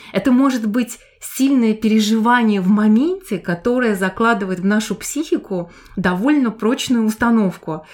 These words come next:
Например, в случае с моим клиентом: "Я не могу сделать на сто процентов,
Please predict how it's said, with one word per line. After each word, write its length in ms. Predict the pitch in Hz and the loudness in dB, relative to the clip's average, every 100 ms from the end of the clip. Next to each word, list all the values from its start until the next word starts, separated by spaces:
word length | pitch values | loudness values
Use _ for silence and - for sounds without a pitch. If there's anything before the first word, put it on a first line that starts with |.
| - - | -8 -4
Например, 360 | 190 202 208 | 0 2 0
в 60 | 208 | 0
случае 300 | 240 226 214 | -2 -2 0
с 40 | |
моим 240 | 214 202 202 | 2 2 2
клиентом: 640 | 214 208 359 440 180 160 - _ | 0 0 0 0 -2 -4 -12 _
"Я 180 | 190 226 | 2 4
не 120 | 247 | 4
могу 280 | 233 208 220 | 2 0 -2
сделать 360 | 196 247 233 | 0 0 0
на 120 | 202 | 0
сто 180 | 196 220 | -2 -2
процентов, 640 | 214 196 196 339 427 175 | -2 -4 -2 -2 -2 -4